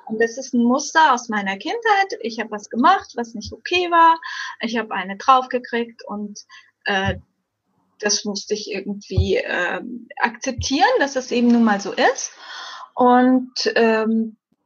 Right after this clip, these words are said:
das Einzige, was man halt dann anfängt, ist, dass man sich so verhält, dass man möglichst wenig schlägt kriegt. Als Kind und eben dann als, als Erwachsener genauso.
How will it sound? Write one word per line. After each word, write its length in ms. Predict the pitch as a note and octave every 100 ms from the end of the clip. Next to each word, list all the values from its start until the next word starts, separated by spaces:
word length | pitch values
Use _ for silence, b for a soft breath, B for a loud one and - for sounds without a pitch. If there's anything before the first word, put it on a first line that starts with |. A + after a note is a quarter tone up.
| _ _ _ -
das 160 | A3+
Einzige, 460 | G#3 A3+ A3+ B3 A#3
was 180 | A#3 A#3+
man 180 | A3+ A3
halt 200 | A3 A3+
dann 180 | G#3+ -
anfängt, 500 | G#3+ A3+ C4+ C4+ C4
ist, 180 | B3+ A#3
dass 140 | A3+
man 180 | A3+ G#3+
sich 240 | A3 A3
so 240 | G3+ G#3+ A#3 A3+
verhält, 520 | G#3 A3 G#3+ B3 A#3
dass 140 | A3+
man 180 | G#3+ G#3+
möglichst 400 | G3+ G3 - -
wenig 360 | G3+ G#3+ G3+ -
schlägt 320 | F3 - - -
kriegt. 140 | - _ _ _ B B B B -
Als 220 | G3 -
Kind 380 | B3 C#4+ D4+ -
und 280 | G#3 G3 - - -
eben 240 | F3+ G3
dann 240 | F#3+ F#3+ F3+
als, 460 | F3 - - - - -
als 300 | F3 E3+ E3+
Erwachsener 520 | F#3+ E3 E3 - F3 D#3+
genauso. 600 | E3+ D#3 E3 F3 -